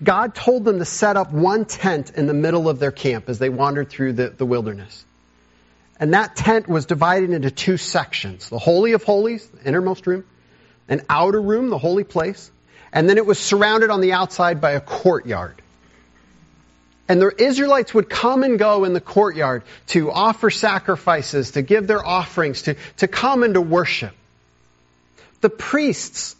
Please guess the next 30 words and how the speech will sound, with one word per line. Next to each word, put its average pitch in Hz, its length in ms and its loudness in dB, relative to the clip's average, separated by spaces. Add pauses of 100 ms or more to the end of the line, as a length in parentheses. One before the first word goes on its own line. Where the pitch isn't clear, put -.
only 247 380 4
could 190 180 0
go 196 200 2
into 196 120 2
the 185 80 2
holy 240 400 2
place. 123 460 -6 (200)
And 196 140 2
every 240 240 2
day 226 240 2
they 185 140 0
had 180 120 -2
certain 220 360 0
duties 208 400 0
in 185 140 2
there, 170 180 0
and 175 160 -2
each 233 240 -2
thing 233 280 0 (220)
represented 214 600 2
part 240 240 0
of 208 60 -4
the 208 100 0
character 208 520 0
of 165 140 -4
God. 147 320 -2 (240)
Light, 185 600 0
prayer, 190 600 0 (240)
the, 151 220 0
the 151 280 0